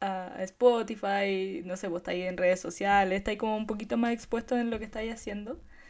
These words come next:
Sien-, ¿sientes que como que eso ha cambiado tu producto musical? Porque a mí me pasa que desde que empecé a subir dibujitos, y que es una plataforma y un arte muy,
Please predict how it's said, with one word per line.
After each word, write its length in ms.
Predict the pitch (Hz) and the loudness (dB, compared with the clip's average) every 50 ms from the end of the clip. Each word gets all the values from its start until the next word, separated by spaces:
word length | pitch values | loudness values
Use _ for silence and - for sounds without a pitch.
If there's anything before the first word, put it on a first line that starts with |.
| - - - - - - | -20 -20 -20 -20 -20 -6
Sien-, 280 | - 240 226 233 - - | 0 0 0 0 0 4
¿sientes 340 | - 247 240 240 277 269 | 4 6 6 6 4 2
que 120 | - 262 247 | 2 2 2
como 180 | 247 240 226 220 | 2 2 2 2
que 80 | 220 | 0
eso 140 | 233 - 262 | 2 4 4
ha 60 | 247 | 4
cambiado 500 | 247 233 226 220 220 214 226 240 254 262 | 4 2 2 2 2 4 6 6 6 6
tu 140 | 254 269 262 | 6 2 0
producto 420 | 254 262 254 254 254 254 - 277 262 | 6 8 8 8 8 6 4 2 4
musical? 480 | 262 269 269 269 247 - 262 294 320 | 2 2 0 -2 -2 0 0 0 -2
Porque 300 | 320 254 233 226 240 214 | -2 -6 -4 -2 0 0
a 80 | - 214 | 0 0
mí 160 | 220 220 233 | 0 0 0
me 120 | 240 240 | 0 0
pasa 320 | 240 240 240 240 - 262 254 | 0 -2 -2 0 0 0 0
que 220 | 254 240 226 226 | 0 -2 -4 -4
desde 160 | 220 214 220 | -6 -6 -6
que 60 | 208 214 | -6 -8
empecé 260 | 208 208 220 - 233 | -8 -8 -6 -4 -4
a 40 | 233 | -4
subir 220 | 233 - 247 247 233 | -2 -2 -2 -2 0
dibujitos, 520 | 247 247 254 247 - 254 226 - 214 208 196 | 0 0 -2 -2 -2 -4 -4 -2 -2 -2 -2
y 100 | 190 190 | -4 -4
que 160 | - 190 196 | -4 -4 -4
es 40 | 190 | -4
una 200 | 190 196 190 185 | -4 -4 -4 -4
plataforma 560 | 185 185 185 196 190 - 208 208 202 202 196 | -4 -6 -6 -6 -6 -4 -4 -6 -4 -4 -6
y 80 | 190 190 | -4 -4
un 80 | 190 | -4
arte 200 | 190 190 190 - | -4 -6 -6 -8
muy, 260 | 190 190 196 196 196 | -8 -8 -6 -8 -8